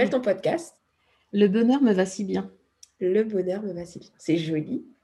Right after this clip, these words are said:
Speaker 2: Voilà.
Speaker 1: C'est joli comme nom.
Speaker 2: C'est ça.
Speaker 1: Ok. Et t'as d'autres actualités ? Je sais que tu prépares, euh,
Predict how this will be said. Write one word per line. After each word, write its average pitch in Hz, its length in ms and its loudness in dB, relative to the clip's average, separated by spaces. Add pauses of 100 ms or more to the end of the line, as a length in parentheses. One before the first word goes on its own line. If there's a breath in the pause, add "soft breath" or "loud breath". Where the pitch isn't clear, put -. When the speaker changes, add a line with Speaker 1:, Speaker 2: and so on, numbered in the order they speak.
(400)
Speaker 2:
Voilà. 185 280 2
Speaker 1:
C'est 208 80 4
joli 196 240 2
comme 196 260 0
nom. 165 200 -6 (260 loud breath)
Speaker 2:
C'est - 160 -18
ça. 208 80 -4
Speaker 1:
Ok. 208 220 -2 (480 loud breath)
Et 208 240 0
t'as 214 140 6
d'autres 220 200 2
actualités ? 220 400 0
Je 285 60 2
sais 269 140 -4
que - 40 -12
tu 240 80 -6
prépares, 226 460 -2
euh, 175 180 0